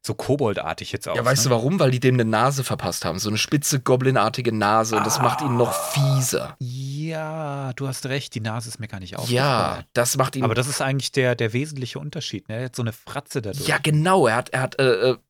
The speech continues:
Speaker 2: so assoziiert man, ähm, dadurch, dass er jetzt wirklich ein Gesicht hat, ja, hat er noch was, ähm, was Niederträchtiges.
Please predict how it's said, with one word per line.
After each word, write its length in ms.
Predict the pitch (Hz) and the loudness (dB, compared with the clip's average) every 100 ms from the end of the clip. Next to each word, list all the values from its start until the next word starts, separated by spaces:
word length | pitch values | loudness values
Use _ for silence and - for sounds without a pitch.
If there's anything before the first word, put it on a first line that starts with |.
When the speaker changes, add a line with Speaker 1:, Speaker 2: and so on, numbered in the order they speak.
| - | -8
Speaker 2:
so 440 | 135 151 139 - _ _ - | 0 4 4 2 _ _ -2
assoziiert 520 | 139 147 - 151 151 | 0 0 2 2 4
man, 320 | 147 143 143 147 _ _ - | 4 4 2 -2 _ _ 0
ähm, 220 | 131 123 - | 2 2 4
dadurch, 240 | 151 180 | 4 4
dass 140 | 170 | 0
er 60 | 156 | 2
jetzt 180 | 147 151 | 2 2
wirklich 200 | 147 147 | 0 2
ein 80 | 127 | 2
Gesicht 480 | 120 139 - - | 2 0 0 0
hat, 260 | 90 73 - _ _ _ _ | -2 -4 -6 _ _ _ _
ja, 220 | 87 107 143 | 0 2 0
hat 160 | 131 139 | 0 2
er 60 | |
noch 200 | 131 127 | 0 2
was, 220 | 120 - - | 0 0 4
ähm, 540 | 123 113 113 110 110 | 6 6 2 0 -2
was 180 | - 107 | -4 4
Niederträchtiges. 1000 | 147 170 147 - 87 - 92 82 - - | 6 6 4 2 -2 -2 -2 -2 -4 -10